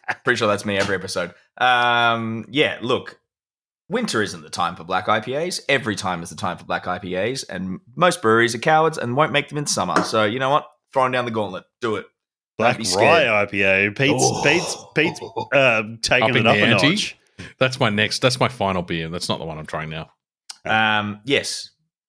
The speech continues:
Speaker 1: Listen, you coward dog breweries, make more black I P As.
Speaker 3: <laughs> See, the, Tom, you're the only,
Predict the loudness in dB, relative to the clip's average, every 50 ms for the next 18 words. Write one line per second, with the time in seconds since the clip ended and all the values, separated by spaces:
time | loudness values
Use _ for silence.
0 | _ _ _ _ _ _ _ _ _ _ _ _ _ -8 -6 -4 -2 -2 -2 -2
1 | -2 -2 -2 -4 -6 -6 -4 -2 0 0 0 0 0 -2 -4 -4 -4 -4 -6 -6
2 | -4 -4 -6 -8 -8 -6 -6 -6 -4 -2 -2 -4 -2 -2 -2 -2 -2 -4 -6 -4
3 | -6 -6 -4 -4 -4 -4 -2 -6 -6 -6 -6 -12 -12 -12 _ -8 -8 -8 -10 _
4 | _ _ _ _ _ _ _ _ _ _ _ _ _ _ _ -8 -6 -2 0 0
5 | -2 -2 -4 -8 -8 -8 -10 _ 0 2 2 2 2 0 0 4 4 4 6 6
6 | 4 4 4 2 -2 -6 -8